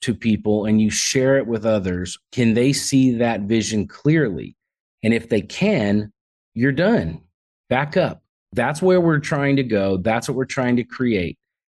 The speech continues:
And it takes the micromanagement out of it, and it, and it empowers people to take ownership in what we're building.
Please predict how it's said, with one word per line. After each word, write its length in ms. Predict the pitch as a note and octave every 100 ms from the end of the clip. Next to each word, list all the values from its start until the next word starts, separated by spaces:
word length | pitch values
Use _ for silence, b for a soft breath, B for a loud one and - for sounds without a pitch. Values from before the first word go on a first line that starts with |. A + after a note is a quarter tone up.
| -
And 140 | B2
it 100 | B2
takes 260 | - F3 E3
the 80 | E3
micromanagement 1000 | D3 C3 B2 B2 G#2+ G#2 A2 G#2 G2+ G2
out 180 | F#2+ G#2
of 100 | A#2
it, 140 | C3+
and 120 | A2+
it, 60 | G#2+
and 340 | G#2 A2 -
it 80 | A#2
empowers 600 | G#2+ G2+ - D3 F#3+ D3
people 500 | - A#2 G2+ G#2+ G2+ G#2
to 60 |
take 260 | G2 A#2 G2+
ownership 560 | - B2+ C#3 B2 - A2
in 100 | G#2
what 160 | G#2 D2
we're 100 | F2+
building. 440 | E2+ G2+ G2 G1+